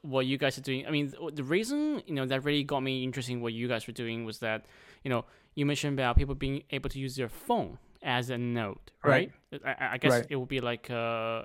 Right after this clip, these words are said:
Speaker 1: a client-side n-, light, sort of like, uh, installation for, for, for the, for the node. So maybe let's, let's talk about how exactly does N K N work, right? Um,
Speaker 2: Yes.
Speaker 1: uh, it, and, and I, I know you guys use a, uh,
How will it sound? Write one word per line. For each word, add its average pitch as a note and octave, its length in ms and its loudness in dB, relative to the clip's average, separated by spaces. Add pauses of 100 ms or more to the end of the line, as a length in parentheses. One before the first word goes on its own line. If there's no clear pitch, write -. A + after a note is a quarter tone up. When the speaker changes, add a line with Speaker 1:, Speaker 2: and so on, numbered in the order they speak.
Speaker 1:
a A2+ 480 -8
client-side C#3+ 640 -2
n-, C3+ 280 -4 (280)
light, B2 380 0 (500)
sort - 200 -12
of A#2 80 -4
like, A2+ 260 -6
uh, A2+ 360 -4
installation C3+ 1080 -4
for, C3 160 -4
for, C#3 200 -10
for - 160 -12
the, B2+ 200 -8
for - 100 -12
the B2+ 60 -6
node. B2+ 200 -4 (360)
So F#3 240 0
maybe B3+ 380 -2
let's, G3+ 360 -4
let's A3 160 -4
talk A#3 220 -6
about E3 320 2
how F3+ 280 0
exactly C#3+ 480 -4
does C3+ 200 -8
N C#3+ 160 -2
K C#3 160 -6
N B2+ 220 -6
work, A#2 420 -2
right? A#2+ 420 0
Um, A2+ 540 -6 (440)
Speaker 2:
Yes. C3+ 200 4
Speaker 1:
uh, - 40 2 (380)
it, D#3 400 -4 (180)
and, E3 160 -4
and D#3+ 320 0
I, D#3 140 0
I D#3 60 0
know E3 100 2
you F3+ 100 2
guys D#3+ 220 -2
use D3+ 240 -2
a, B2 420 -2 (380)
uh, A#2 280 -2